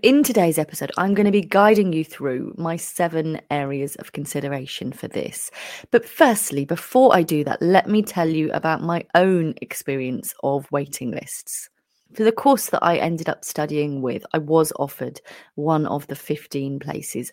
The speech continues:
outright. But for the course that I was also offered, I was first reserve. Now, not everybody gets given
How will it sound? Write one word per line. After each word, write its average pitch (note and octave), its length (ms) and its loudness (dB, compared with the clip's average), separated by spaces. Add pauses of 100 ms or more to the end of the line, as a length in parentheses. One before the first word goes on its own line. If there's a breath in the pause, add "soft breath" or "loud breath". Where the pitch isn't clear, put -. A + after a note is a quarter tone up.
outright. C#3 760 -8 (340 loud breath)
But - 180 0
for A3 80 0
the A3+ 120 4
course - 480 4
that - 180 0
I E3+ 460 4
was - 520 -2 (140)
also G3 600 4
offered, A2+ 440 -10
I F3+ 160 4
was F3 240 0
first - 600 -2 (120)
reserve. G2 560 -6 (320 loud breath)
Now, G3+ 500 6
not A3 340 4
everybody E3+ 800 0
gets - 340 -2
given C#3+ 640 -2